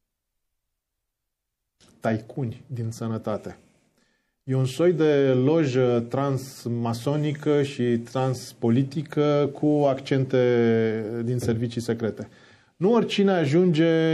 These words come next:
unde a ajuns, administrativ, spun, unde a ajuns, uh, doctorul Cârstoiu. Uh, el poate în continuare să fie inocent, dar dacă intră în acest joc, devine o rotiță din acest sistem.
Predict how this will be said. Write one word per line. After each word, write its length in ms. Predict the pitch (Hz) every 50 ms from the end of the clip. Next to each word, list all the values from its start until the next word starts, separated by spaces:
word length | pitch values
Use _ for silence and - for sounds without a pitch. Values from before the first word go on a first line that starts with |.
| 160 156 156 156 156
unde 280 | 156 156 156 151 147
a 40 | 147
ajuns, 480 | 143 139 135 143 156 156 143 151 - - 151 147 147 143
administrativ, 880 | 143 143 131 131 139 135 127 127 - - 135 135 135 - 131 107 -
spun, 300 | - - - - 120 110
unde 220 | 110 113 117 117 117
a 40 | 117
ajuns, 440 | 117 113 123 131 127 127 - -
uh, 420 | - 123 123 120 117 117 117 117 120 120 117
doctorul 400 | 113 123 120 117 - 117 113 110
Cârstoiu. 520 | - 117 113 110 - - 113 101 98 95 - - - _ _ _ _ _ _ _
Uh, 160 | - 143 139 151
el 160 | 147 147 151
poate 260 | - 156 143 - 151
în 60 | 147
continuare 480 | 135 - 143 131 - - 131 143 151 147
să 140 | 135 143 135
fie 180 | 131 - 143
inocent, 640 | 139 139 139 131 127 - - 113 107 110 113 - - _ _ _ _ _ _ _ _ _ _ _ _ _ _ _ _ _ _ _ _ _
dar 240 | - 117 113 113 107
dacă 300 | 98 101 107 - - 117
intră 300 | 120 156 180 170 151 147
în 80 | 139
acest 280 | 135 127 131 139 127 127
joc, 320 | 117 147 165 160 165 - - - _ _ _ 160
devine 300 | 131 131 131 147 151 151
o 80 | 143
rotiță 400 | 135 131 120 123 143 135 135 131
din 160 | 120 120 120
acest 400 | 117 117 113 117 127 117 117 -
sistem. 360 | - - - 113 - - 139